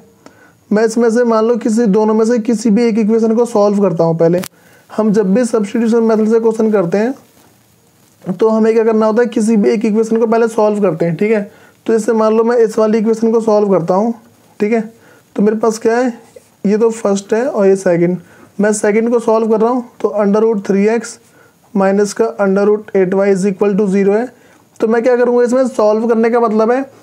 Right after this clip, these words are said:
मैं इसमें एक्स की value find out कर लूँगा, ठीक है, एक्स की value पता लगा लूँगा। एक्स की value कैसे पता लगाऊंगा, जैसे under root three x है, इस side minus का एट वाई है, उस side जाके क्या हो जाएगा मेरे पास, is equal to, जब उस side जाएगा तो आ जाएगा मेरे पास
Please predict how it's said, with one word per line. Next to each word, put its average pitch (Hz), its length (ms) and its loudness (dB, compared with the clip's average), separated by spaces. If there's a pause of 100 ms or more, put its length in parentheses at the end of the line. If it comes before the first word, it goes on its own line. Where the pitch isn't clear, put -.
(160)
मैं 214 100 0
इसमें 240 220 0
एक्स 226 240 -2
की 247 100 -2
value 233 280 0
find 220 220 2
out 214 160 0
कर 208 80 2
लूँगा, 165 280 0
ठीक 202 140 2
है, 196 140 0
एक्स 190 160 -4
की - 80 -2
value 214 240 0
पता 214 200 0
लगा 208 220 2
लूँगा। 208 320 0 (920)
एक्स 214 240 0
की 240 80 0
value 233 240 2
कैसे 233 180 0
पता 233 180 0
लगाऊंगा, 226 240 2
जैसे 247 180 0 (140)
under 202 220 2
root 220 280 0
three 208 240 0 (140)
x 202 340 -4
है, 247 80 -2 (460)
इस 208 160 2
side 220 200 2
minus 208 360 0
का 233 200 -2 (140)
एट 208 200 2
वाई 214 180 2
है, 233 60 2
उस 226 140 -2
side 214 140 2
जाके 214 180 2
क्या 214 120 0
हो 214 60 2
जाएगा 214 120 2
मेरे 208 160 0
पास, 254 300 0 (600)
is 202 180 0
equal 214 240 0
to, 226 100 2
जब 233 120 0
उस 220 120 -6
side 214 180 0
जाएगा 196 260 2
तो 170 160 -2
आ 202 100 2
जाएगा 208 140 2
मेरे 214 180 0
पास 220 120 0